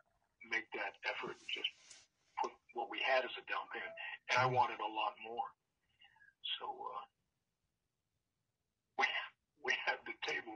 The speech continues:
Speaker 1: read. And,
Speaker 2: Mm-hmm.
Speaker 1: uh, the, the room is, it's in a ballroom 'cause the room is packed. But there had to be a hundred and fifty people there. Every, a laundry list of executives from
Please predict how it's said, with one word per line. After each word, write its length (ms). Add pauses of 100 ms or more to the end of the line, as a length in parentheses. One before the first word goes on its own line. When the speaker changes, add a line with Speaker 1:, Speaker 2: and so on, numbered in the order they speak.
Speaker 1:
read. 240 (1300)
And, 300
Speaker 2:
Mm-hmm. 120
Speaker 1:
uh, 100 (160)
the, 80 (100)
the 100
room 220
is, 80 (400)
it's 260
in 80
a 100
ballroom 480
'cause 180
the 120
room 220
is 160
packed. 380 (840)
But 100
there 100
had 140
to 80
be 160
a 80
hundred 240
and 120
fifty 320
people 320
there. 180 (400)
Every, 300 (360)
a 920 (220)
laundry 400
list 180
of 100
executives 600
from 120